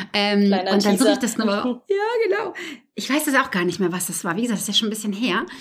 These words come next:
Speaker 1: Und, ähm, dann hab ich dich irgendwie zufällig auf Instagram gesehen und meine ganzen Kontakte,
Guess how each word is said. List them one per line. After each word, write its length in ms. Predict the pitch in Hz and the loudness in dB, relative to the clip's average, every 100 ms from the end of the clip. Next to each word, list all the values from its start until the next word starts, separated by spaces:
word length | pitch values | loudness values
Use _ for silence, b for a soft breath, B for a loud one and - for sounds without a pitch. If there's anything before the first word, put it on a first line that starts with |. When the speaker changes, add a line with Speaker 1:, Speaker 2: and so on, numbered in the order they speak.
| B B - | B B -2
Speaker 1:
Und, 500 | 208 208 202 202 - | 0 4 2 2 -2
ähm, 260 | 190 196 190 | -2 -2 0
dann 200 | 214 262 | 0 0
hab 80 | |
ich 120 | - - | -4 -8
dich 200 | 233 - | -8 -2
irgendwie 360 | 247 247 233 | -2 -2 -4
zufällig 520 | 226 269 - 269 254 | -6 -8 -4 -4 -4
auf 160 | 214 - | -8 -8
Instagram 460 | - 214 214 196 196 | -6 -4 -4 -2 -2
gesehen 380 | 180 190 190 | -2 -2 0
und 240 | 170 175 - | 0 0 -2
meine 280 | 196 208 214 | -2 0 0
ganzen 320 | 240 285 247 | 0 0 -2
Kontakte, 840 | - 202 - 311 - - 165 254 | -4 -8 -6 -8 -10 -10 -8 -8